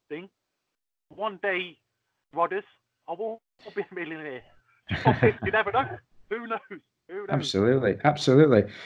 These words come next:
Speaker 2: So obviously, you know, uh, you, you have, um,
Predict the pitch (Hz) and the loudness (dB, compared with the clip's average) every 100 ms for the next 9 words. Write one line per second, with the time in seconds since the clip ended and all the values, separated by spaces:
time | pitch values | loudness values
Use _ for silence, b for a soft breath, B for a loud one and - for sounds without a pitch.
0 | B - 190 185 202 208 208 196 156 156 | B 4 10 10 10 8 10 10 10 8
1 | 151 139 135 131 127 117 120 - - - | 8 8 6 0 -2 -4 -6 -8 -16 -20
2 | _ _ - 139 143 123 131 117 113 110 | _ _ -16 -2 0 4 4 4 2 2
3 | 107 101 101 98 | 2 0 -2 -6